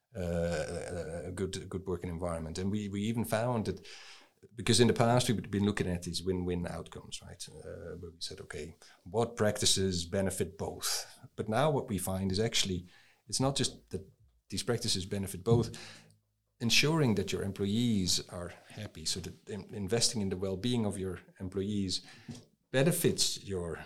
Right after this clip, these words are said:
uh, productivity. So it works through, uh, improvement in well-being. We found that when we were looking at this A M O network, that the effectiveness of motivational drivers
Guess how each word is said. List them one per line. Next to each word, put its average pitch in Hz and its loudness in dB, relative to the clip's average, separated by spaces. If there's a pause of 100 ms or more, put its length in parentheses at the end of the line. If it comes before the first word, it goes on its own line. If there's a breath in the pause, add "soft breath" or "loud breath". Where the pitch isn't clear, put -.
(160)
uh, 90 -8
productivity. 87 -4
So 107 4
it - 0
works 110 6
through, 127 4 (220)
uh, 82 -8
improvement 90 -6
in 85 -8
well-being. 82 -8
We 87 -2
found 123 2 (120)
that 95 -10
when 90 -8
we 85 -8
were 87 -4
looking 120 0
at 110 -4
this - -2
A 92 -4
M 92 -4
O 90 -6
network, 90 -10
that 87 -14 (300 soft breath)
the - -8
effectiveness 120 -2
of - -12
motivational 98 2
drivers 87 -2